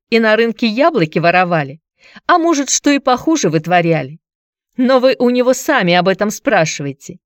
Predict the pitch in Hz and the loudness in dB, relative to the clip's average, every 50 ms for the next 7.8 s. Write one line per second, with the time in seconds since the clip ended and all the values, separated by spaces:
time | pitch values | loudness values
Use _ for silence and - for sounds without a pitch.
0 | _ - 170 165 226 254 285 370 392 - - 349 285 269 196 175 165 160 170 170 | _ -8 -4 0 0 0 0 -2 -2 0 0 2 2 2 2 2 2 2 2 2
1 | 170 180 170 - 196 196 185 165 151 143 139 - 139 160 _ _ _ _ _ _ | 0 -2 -4 -6 -6 -6 -4 -4 -6 -8 -8 -12 -18 -20 _ _ _ _ _ _
2 | _ _ _ - - - - _ - 220 247 247 - - 349 269 180 143 - - | _ _ _ -20 -20 -20 -12 _ -6 -6 -6 -4 -2 0 2 2 0 -2 -6 -10
3 | - - - - 233 226 - - 247 226 220 - 240 220 262 311 359 370 - - | -12 -6 -2 -2 -2 0 -2 -4 -6 -4 -4 -4 -2 0 0 0 0 -2 -4 -8
4 | - - - - _ _ _ - 220 269 320 339 349 349 330 311 302 294 277 269 | -8 -8 -8 -8 _ _ _ -2 0 0 2 2 2 0 0 -2 -2 -2 0 -2
5 | 285 - - - 262 254 254 254 269 - - 226 214 220 269 349 339 - 220 170 | -2 -4 -2 -2 -2 0 0 0 -2 0 -2 -2 0 0 -2 -4 -4 -4 -4 -6
6 | 139 131 135 135 127 123 - _ - 330 359 370 320 - - - 180 165 - - | -6 -6 -6 -8 -8 -8 -8 _ -6 -2 -2 -2 -2 -2 0 0 0 -2 -2 -6
7 | 160 _ - 170 165 160 - - 165 160 151 147 151 147 147 160 | -10 _ -2 -2 -2 -2 -2 -2 0 0 0 -2 -4 -6 -8 -12